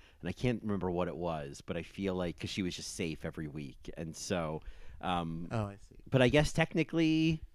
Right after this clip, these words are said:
Speaker 1: that would now be Dawn. Hasn't she just been safe every week?
Speaker 2: I think so. Yeah,
Speaker 1: Yeah.
Speaker 2: maybe she was high one week.
Speaker 1: She was, yeah, I guess she was
Speaker 2: Um,
Speaker 1: high a few weeks. Yeah, yeah, yeah. Mm-hmm.
Speaker 2: Um, yeah, Tsunami, I think, definitely could have gone further than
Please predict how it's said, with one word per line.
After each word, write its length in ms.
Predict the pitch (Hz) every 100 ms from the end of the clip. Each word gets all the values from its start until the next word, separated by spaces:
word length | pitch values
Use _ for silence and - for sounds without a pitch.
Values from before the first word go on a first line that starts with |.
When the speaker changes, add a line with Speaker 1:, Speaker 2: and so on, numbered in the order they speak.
| - -
Speaker 1:
that 180 | - 131
would 140 | 147
now 240 | 139 135 139
be 160 | 139
Dawn. 540 | 139 147 - 73 73 78
Hasn't 280 | 90 110 135
she 100 | -
just 160 | 143 -
been 140 | 147
safe 280 | - 131 151
every 180 | 165 160
week? 480 | 165 226 - - - _ - _ _ - -
Speaker 2:
I 60 |
think 180 | 156 294
so. 480 | - 175 233 123 117
Yeah, 240 | - 165 175
Speaker 1:
Yeah. 40 |
Speaker 2:
maybe 180 | 123 175
she 140 | 233 269
was 120 | 185
high 300 | 160 151 156
one 220 | 160 165
week. 160 | 170 165
Speaker 1:
She 100 | 240
was, 180 | 226 -
yeah, 80 | 180
I 20 |
guess 100 | 165
she 120 | 151 143
was 100 | 135
Speaker 2:
Um, 60 |
Speaker 1:
high 160 | 117 92
a 80 | 90
few 180 | - 90
weeks. 280 | 78 -
Yeah, 80 | 104
yeah, 200 | 95 82
yeah. 180 | 71 60 - - 107
Mm-hmm. 160 | 107 107 - - _ _ - - - - - - -
Speaker 2:
Um, 580 | 165 160 156 151 147 139 -
yeah, 160 | 214 220
Tsunami, 600 | 196 214 240 269 285 226
I 100 | 180
think, 440 | - 185 175 - - 170
definitely 360 | 196 196 220 165
could 180 | -
have 140 | 151 127
gone 280 | 147 135 127
further 580 | - 131 135 120 117
than 460 | 113 120 110 110 113